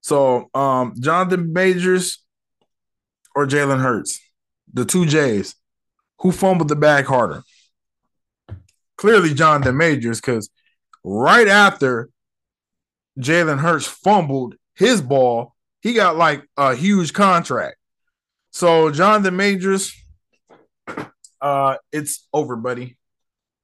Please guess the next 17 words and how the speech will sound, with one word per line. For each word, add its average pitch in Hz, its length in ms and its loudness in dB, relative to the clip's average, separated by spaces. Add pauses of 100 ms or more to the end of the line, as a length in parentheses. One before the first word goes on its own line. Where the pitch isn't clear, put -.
(160)
You 120 120 -8
hear 165 260 -2
that? 165 300 -2 (1160)
That's 135 300 -6
opportunity 135 960 -4
leaving. 123 1000 -8 (1200)
That's - 180 -14
the 127 80 -12
door 151 360 0
shut. 123 360 -6 (380)
That's 123 200 -6
the 135 100 -10
door 139 440 -4
shutting 147 680 -6
on 139 280 -4
your 139 220 -4
career. 120 640 -12